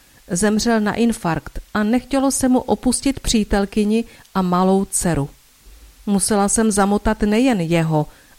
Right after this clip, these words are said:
ale i jeho přítelkyni a dceru, aby ho pustili. Po pár týdnech jsem ho odvedla ke světlu.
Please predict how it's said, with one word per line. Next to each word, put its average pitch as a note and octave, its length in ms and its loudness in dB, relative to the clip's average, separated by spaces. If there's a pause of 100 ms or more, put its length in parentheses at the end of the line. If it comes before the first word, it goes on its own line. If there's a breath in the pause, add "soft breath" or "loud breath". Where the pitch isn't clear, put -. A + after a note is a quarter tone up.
ale A#3 220 2
i C4 120 2
jeho B3 340 2
přítelkyni B3+ 880 0
a A#3+ 120 -2
dceru, F3+ 580 -2 (360 loud breath)
aby G3 200 2
ho A#3+ 120 4
pustili. F3 680 -2 (640 soft breath)
Po G#3 120 0
pár C4+ 320 2
týdnech G3+ 560 0
jsem G#3+ 220 -2
ho A3 140 0
odvedla G#3+ 520 2
ke F#3+ 180 -2
světlu. F3 540 -2